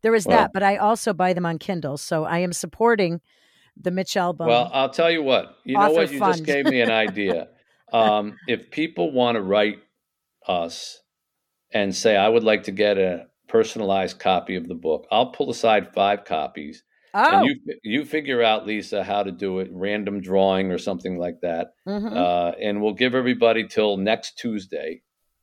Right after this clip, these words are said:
Speaker 2: to get it in, from one Tuesday to another. And, um, and then we'll pick five and we'll personalize the books,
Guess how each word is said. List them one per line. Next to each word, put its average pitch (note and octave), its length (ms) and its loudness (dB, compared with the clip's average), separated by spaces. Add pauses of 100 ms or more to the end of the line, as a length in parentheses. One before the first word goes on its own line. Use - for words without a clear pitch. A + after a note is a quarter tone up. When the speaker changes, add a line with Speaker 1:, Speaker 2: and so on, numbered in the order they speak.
(200)
Speaker 2:
to F#2 520 -4 (140)
get G#2 180 4
it F2+ 100 -4
in, E2+ 180 0
from F#2+ 180 -4
one G2+ 180 2
Tuesday G2 400 -4
to G2 140 -4
another. D2+ 420 -10 (480)
And, G2+ 680 -2
um, F#2 560 -4 (260)
and G#2+ 160 -2
then A2 140 0
we'll G#2+ 140 0
pick - 220 -2
five G#2 560 2 (420)
and G2 400 0
we'll F#2+ 140 -2
personalize F2+ 760 0
the F2+ 80 -8
books, - 440 -8